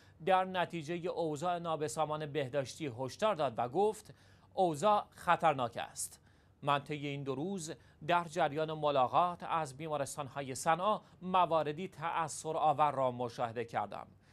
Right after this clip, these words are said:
بیماران در همه جای بیمارستان، از ورودی و اتاق‌ها تا راهروها و در همه جا بودند. بیمارستان‌ها از پذیرش این همه مریض مبتلا به وبا عاجز هستند.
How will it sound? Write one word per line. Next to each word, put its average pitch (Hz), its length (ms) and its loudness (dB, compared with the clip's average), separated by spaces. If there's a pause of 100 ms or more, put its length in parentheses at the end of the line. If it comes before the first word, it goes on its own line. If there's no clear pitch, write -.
(240)
بیماران 135 500 2
در 135 180 4
همه 139 280 -6
جای 139 300 -4
بیمارستان، 135 800 -2
از 160 260 -2
ورودی 147 400 -8
و 165 80 -4
اتاق‌ها 139 580 0
تا 170 260 0
راهروها 147 760 2 (300)
و 202 100 2
در 185 180 0
همه 135 340 -4
جا 127 200 0
بودند. 123 640 -8 (360)
بیمارستان‌ها 135 760 2
از 143 300 2
پذیرش 123 460 -2
این 131 140 -6
همه 131 300 -4
مریض 135 440 -2
مبتلا 170 440 -2
به 139 140 -4
وبا 156 420 4 (280)
عاجز 139 420 4
هستند. 117 600 -8